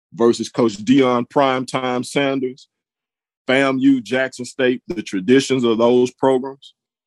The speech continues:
you can't, you can't beat that. And, uh, from all reports, this game is almost sold out.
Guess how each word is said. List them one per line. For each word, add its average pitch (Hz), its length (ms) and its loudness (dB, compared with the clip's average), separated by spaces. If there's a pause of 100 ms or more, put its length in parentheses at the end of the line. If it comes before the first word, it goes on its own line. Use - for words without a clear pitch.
(120)
you 104 120 -6
can't, 127 400 2
you 104 180 -6
can't 135 400 0
beat 123 240 4
that. 76 220 -6 (440)
And, 104 160 2
uh, 90 100 -2 (120)
from 101 160 -2
all 127 220 6
reports, 127 480 4
this 123 140 0
game 117 280 2
is 101 160 -2
almost 117 540 -2
sold 117 280 0
out. 110 280 -4